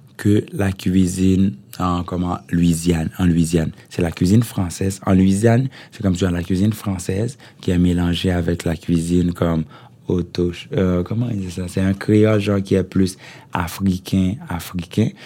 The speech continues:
Tandis que nous autres, on va, lorsque tu arrives en Haïti, tu vas trouver, c'est la cuisine française qui est mélangée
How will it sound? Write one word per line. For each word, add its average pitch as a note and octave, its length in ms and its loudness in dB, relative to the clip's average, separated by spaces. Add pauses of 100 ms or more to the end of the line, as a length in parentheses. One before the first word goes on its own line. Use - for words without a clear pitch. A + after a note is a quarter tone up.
(260)
Tandis F#2 280 4
que - 120 4 (180)
nous G#2 340 6
autres, C3+ 260 4 (120)
on G2 160 0
va, G#2 400 2
lorsque G#2 320 2
tu G#2+ 100 2
arrives G#2 380 4
en G#2 100 2
Haïti, F#2+ 480 -2 (280)
tu - 120 -8
vas G2 140 2
trouver, G#2 260 4
c'est A2 160 -2
la E2+ 100 -2
cuisine F2+ 380 0
française G2 800 -2 (340)
qui G2 200 4
est F2+ 100 2
mélangée F#2+ 720 4